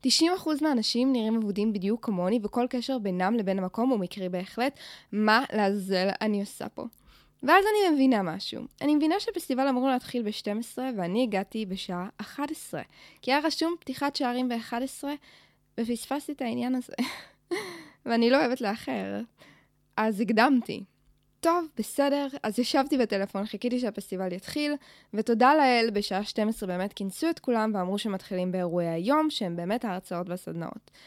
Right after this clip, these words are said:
לצערנו, המון אנשים לא הגיעו בגלל הקורונה, חלקם חלו, חלקם חששו להגיע בגלל הכמות אנשים, אבל כמו שהבנתם, אני גם ככה חששתי שהמקום יהיה הומה אדם, אז היה לי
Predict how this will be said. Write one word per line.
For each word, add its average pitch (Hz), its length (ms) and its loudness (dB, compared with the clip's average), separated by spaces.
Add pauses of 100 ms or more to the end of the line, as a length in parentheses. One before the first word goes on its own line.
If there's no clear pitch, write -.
(340)
לצערנו, 254 580 4
המון 226 280 4
אנשים 226 380 0
לא 208 40 2
הגיעו 196 240 -2
בגלל 180 240 -2
הקורונה, 247 560 -2
חלקם 185 380 -6
חלו, 214 400 -2
חלקם 190 360 -8
חששו 190 480 -6
להגיע 180 420 -4
בגלל 175 380 -4
הכמות 180 380 -6
אנשים, 320 460 -2 (420)
אבל 240 220 4
כמו 277 180 4
שהבנתם, 233 680 0
אני 190 160 0
גם 180 120 0
ככה 208 260 -6
חששתי 220 460 -6
שהמקום 185 460 -4
יהיה 202 160 0
הומה 180 280 0
אדם, 170 400 0 (460)
אז 208 420 2 (260)
היה 247 180 4
לי 349 120 6